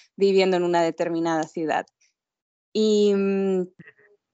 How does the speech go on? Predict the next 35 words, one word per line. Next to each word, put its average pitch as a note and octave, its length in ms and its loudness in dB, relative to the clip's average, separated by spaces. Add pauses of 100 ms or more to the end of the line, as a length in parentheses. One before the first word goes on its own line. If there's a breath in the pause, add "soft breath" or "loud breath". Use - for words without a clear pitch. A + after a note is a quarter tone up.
(1300)
eso, G3+ 220 -2
bueno, F3+ 220 -2
noticias, E3 560 0
noticias F3 480 -4
estupendas, E3+ 500 -6
claro. G3+ 220 2
Y E3+ 80 2
bueno, F3+ 240 2
luego, D#3 180 -2
por F3+ 140 -6
supuesto, E3 320 -4
el D#3 140 -4
clima, F#3+ 840 2
la, D#3+ 320 0
la, D3+ 320 -4
las D#3 240 -8
actividades E3 420 -4
comunitarias, F3 1500 0
eh, D#3 300 -6
la D#3 100 -4
conciencia E3 480 -4
por E3 140 -2
el E3 80 0
medio D#3+ 240 0
ambiente, F#3 420 2
en E3 80 -6
fin, E3+ 180 -6
todo E3 200 -2
eso E3+ 180 -4
son E3+ 160 -6
cosas F3 300 -10
que E3+ 120 -6
también E3 380 -4
se E3+ 220 -6
miden, D#3+ 440 -2